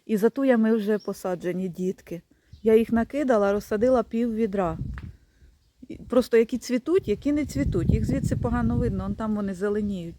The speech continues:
Повністю там за туями. Звідси й туй не видно, звичайно. Але там повністю дітки лілії. Отам за трояндами, ото за піано аж туди. Восени я їх буду викопувати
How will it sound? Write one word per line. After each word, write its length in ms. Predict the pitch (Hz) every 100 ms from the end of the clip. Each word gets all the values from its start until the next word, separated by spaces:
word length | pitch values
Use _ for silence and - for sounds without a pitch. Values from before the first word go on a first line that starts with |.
| -
Повністю 640 | 233 294 277 220 - 202
там 220 | 202 196
за 140 | 190 190
туями. 680 | - 233 302 233 165 160 - _ - - - - - -
Звідси 340 | 165 190 -
й 40 | 202
туй 180 | 302 233
не 120 | 160
видно, 340 | 165 170 190
звичайно. 520 | 170 185 180 170 185 - - - - - -
Але 240 | 196 208
там 320 | - 247 226
повністю 880 | 220 - 247 285 269 254 - - 220 220 -
дітки 540 | - - 208 - - 196
лілії. 540 | 185 190 185 170 175
Отам 300 | 196 233 226
за 120 | 226
трояндами, 1000 | 233 247 214 208 226 233 226 220 220 220
ото 220 | 220 220
за 240 | 214 233 226 - _ _
піано 580 | 247 254 220 247 233 220
аж 240 | 226 214
туди. 420 | - 220 208 220 220 -
Восени 360 | 226 262 254
я 100 | 226
їх 120 | 208
буду 220 | 190 190 196
викопувати 720 | 202 247 - 269 240 240